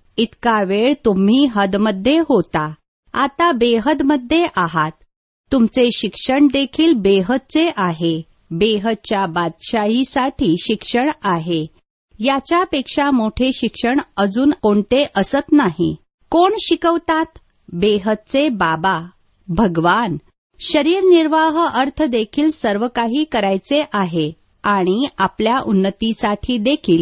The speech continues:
काही करावे लागते. बरेच लोक नोकरी करत असताना देखील उन्नतीसाठी शिकत राहतात. तिथे आहे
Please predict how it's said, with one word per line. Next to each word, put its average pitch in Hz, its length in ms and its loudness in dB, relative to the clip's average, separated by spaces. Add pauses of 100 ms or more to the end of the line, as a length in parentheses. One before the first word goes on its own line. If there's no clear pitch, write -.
(120)
काही 208 400 -2
करावे 196 480 -2
लागते. 160 480 -6 (500)
बरेच 262 500 2
लोक 208 540 2
नोकरी 233 500 2
करत 302 420 -2
असताना 262 560 0
देखील 233 560 0
उन्नतीसाठी 247 920 2
शिकत 254 400 -4
राहतात. 170 480 -2 (380)
तिथे 320 260 2
आहे 302 480 -2